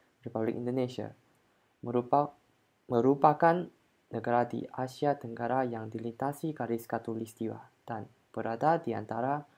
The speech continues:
dua benua, iaitu benua Asia dan benua Australia, serta berada di antara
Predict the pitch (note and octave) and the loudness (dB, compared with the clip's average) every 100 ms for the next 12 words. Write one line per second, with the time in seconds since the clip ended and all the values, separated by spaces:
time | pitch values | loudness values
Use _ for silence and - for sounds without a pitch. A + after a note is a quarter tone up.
0 | _ _ _ _ - B2 C3 B2+ A#2 A2+ | _ _ _ _ -2 2 2 2 -2 -2
1 | A2+ A2 A2 B2 C#3+ E3+ E3 B2 G#2+ G#2+ | -4 -2 -2 0 4 4 4 0 -4 -4
2 | A2 A2+ B2 D3 C#3+ B2 A2 G#2+ G#2+ A2 | -4 -6 -2 0 0 0 -6 -6 -4 0
3 | A2 - - A2+ - - G#2 G2+ G#2+ - | 0 0 -4 -6 -6 -2 0 -2 -8 -12
4 | _ _ _ _ _ _ - C3+ C3+ D#3 | _ _ _ _ _ _ -2 -2 6 6
5 | D3+ A2+ G#2+ G#2+ D3 E3+ - G#2+ G#2+ A#2+ | 6 2 0 6 6 6 2 -4 2 6
6 | C#3+ D3+ | 8 6